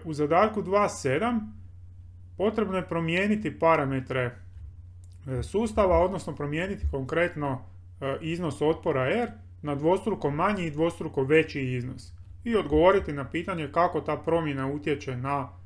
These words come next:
odziv električnog sustava. E, da bi to napravili, vratit ću se natrag na, a,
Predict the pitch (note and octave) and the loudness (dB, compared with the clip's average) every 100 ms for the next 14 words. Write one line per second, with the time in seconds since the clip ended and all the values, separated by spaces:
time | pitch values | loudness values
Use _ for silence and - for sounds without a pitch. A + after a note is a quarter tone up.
0 | - - D#3+ D#3+ C3 C3+ C#3 C3+ C3 - | -8 4 4 4 2 2 2 0 -4 -8
1 | C3+ - A#2+ G#2+ - F#2 - - - - | -10 -8 -12 -12 -16 -16 -14 -14 -14 -16
2 | - - - - - D3 D3+ D3 D#3+ D#3+ | -16 -16 -14 -10 -4 0 2 2 2 4
3 | G#3+ G3 E3+ - A#3+ A3+ F#3 E3+ D#3+ E3+ | 4 6 4 4 2 2 2 2 4 4
4 | - - C#3 - C#3 D3 D3 C3 B2+ B2 | 4 -6 -8 -6 -4 -2 -2 -2 -4 -4
5 | C3 C3+ A2+ - - - - - - - | -2 -2 -4 -10 -18 -18 -20 -18 -18 -18
6 | - - - - - C#3 B2 B2 | -18 -18 -18 -18 -12 -8 -6 -6